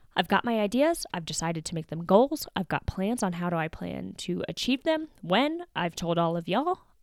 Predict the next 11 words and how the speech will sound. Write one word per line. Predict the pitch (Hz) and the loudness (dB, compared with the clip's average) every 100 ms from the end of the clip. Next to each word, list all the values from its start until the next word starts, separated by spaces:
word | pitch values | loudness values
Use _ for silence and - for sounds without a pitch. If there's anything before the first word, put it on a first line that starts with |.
| - | -4
I | 185 180 175 | -2 0 0
need | 180 247 | 0 2
to | 220 | 2
create | - 170 160 - | 2 -2 -6 -6
an | 165 | -8
accountability | 156 - 165 151 180 170 165 | -6 -6 -6 -2 -2 -2 -4
appointment | 160 165 214 - | -8 -8 -8 -8
with | - 170 | -8 -6
an | 175 | -8
accountability | 175 170 175 175 165 165 - | -8 -8 -8 -6 -6 -6 -8
partner. | - 220 175 214 | -4 -2 0 0